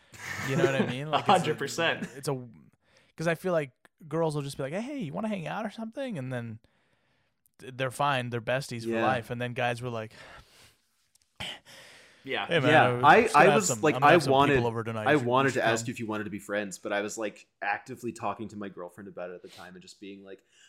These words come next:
Speaker 3: "I'm just really nervous. Like, what if, what if he says
Speaker 1: <laughs>
Speaker 3: no?"
Speaker 1: That's
Speaker 3: Like,
Speaker 1: exact-, I
Speaker 3: it's,
Speaker 1: w-, I,
Speaker 3: it's, it was,
Speaker 1: yeah.
Speaker 3: like, more stressful to me than, like, asking someone out on a date because it feels like there's more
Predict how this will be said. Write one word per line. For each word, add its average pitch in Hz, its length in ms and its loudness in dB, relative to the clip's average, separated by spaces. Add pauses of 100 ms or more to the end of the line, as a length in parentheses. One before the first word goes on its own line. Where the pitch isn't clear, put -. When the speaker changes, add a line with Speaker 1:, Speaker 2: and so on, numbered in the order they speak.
Speaker 3:
"I'm 165 120 -8
just 247 200 -10
really 226 220 -2
nervous. 170 540 -4
Like, 135 120 -4 (160)
what 165 120 0
if, 208 140 -2
what 165 140 2
if 208 120 0
he 226 100 2
says 180 380 0
Speaker 1:
<laughs> - 20 -
Speaker 3:
no?" 156 340 4 (180)
Speaker 1:
That's 165 140 -4 (100)
Speaker 3:
Like, 180 260 10
Speaker 1:
exact-, 214 60 -2
I 208 80 10
Speaker 3:
it's, 165 140 4
Speaker 1:
w-, 208 140 2
I, - 20 6
Speaker 3:
it's, - 140 0
it 135 220 4
was, 196 120 4
Speaker 1:
yeah. 202 60 4
Speaker 3:
like, 170 240 2
more 180 680 4 (120)
stressful 139 500 -4
to 135 100 -8
me 113 320 0
than, 107 220 -6
like, 104 180 -10 (100)
asking 104 340 -10
someone 101 280 -12
out 92 160 -10
on 85 100 -20
a 85 60 -20
date 78 280 -20 (120)
because 135 240 -8
it 143 140 -8
feels 147 180 -2
like 143 140 -4
there's 131 200 -4
more 113 520 0